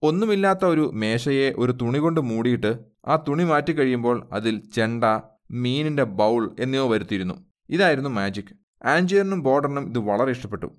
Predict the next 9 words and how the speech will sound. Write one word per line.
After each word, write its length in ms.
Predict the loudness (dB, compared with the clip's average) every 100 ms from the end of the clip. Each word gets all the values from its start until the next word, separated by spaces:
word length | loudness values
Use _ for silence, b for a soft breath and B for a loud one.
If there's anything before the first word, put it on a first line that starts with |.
| _ -4
ഇതാണ് 380 | 2 2 2 0 -2
നാച്ചുറൽ 580 | 0 0 0 -2 -2
മാജിക് 360 | 2 0 0 -2
എന്നൊക്കെ 240 | -2 0
അവർ 140 | 0 0
പറയുന്നു. 360 | -2 -2 -4 -8 _ _ -6
ഈ 100 | -2
ചൈനക്കാരൻ 680 | 0 0 0 2 2 0 -2
മജീഷ്യൻ 640 | -4 0 -2 -2 -6